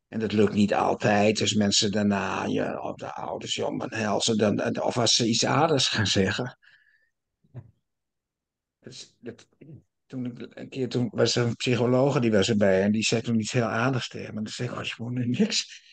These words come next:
niet iets aardigs zeggen." Want je zit wel, de emoties zijn hoog, dat, dat is zeker waar. Maar, maar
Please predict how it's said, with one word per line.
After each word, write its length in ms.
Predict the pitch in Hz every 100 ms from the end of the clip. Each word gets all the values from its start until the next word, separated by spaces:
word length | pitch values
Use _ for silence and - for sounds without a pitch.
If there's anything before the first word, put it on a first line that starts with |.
| _
niet 200 | - 156
iets 240 | 120 - 165
aardigs 420 | 135 113 113 -
zeggen." 440 | 104 110 127 131 - - - - _
Want 320 | 131 123 127
je 200 | - 127
zit 260 | 107 - 101
wel, 340 | - 101 101 - - - - _ _ 120
de 300 | 120 110 110
emoties 600 | - 113 104 104 - -
zijn 220 | - 131
hoog, 460 | 131 147 98 - -
dat, 240 | 107 - -
dat 200 | - -
is 140 | -
zeker 320 | - 135 135
waar. 480 | 151 123 85 87 -
Maar, 320 | - 113 120 117
maar 500 | 117 107 101 98